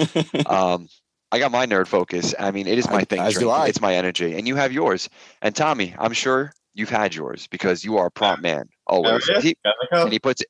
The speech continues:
Speaker 2: puts it right in his Yankee cup, as it should be. Um,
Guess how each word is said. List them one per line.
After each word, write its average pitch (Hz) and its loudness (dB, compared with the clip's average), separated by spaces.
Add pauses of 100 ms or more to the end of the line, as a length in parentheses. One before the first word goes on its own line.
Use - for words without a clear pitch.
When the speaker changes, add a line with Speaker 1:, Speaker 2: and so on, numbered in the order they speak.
Speaker 2:
puts - 0
it 120 2
right 117 4
in 123 -2
his 123 0
Yankee 107 0
cup, 82 0
as 92 0
it 95 -4
should - -4
be. 69 -4 (680)
Um, 87 -2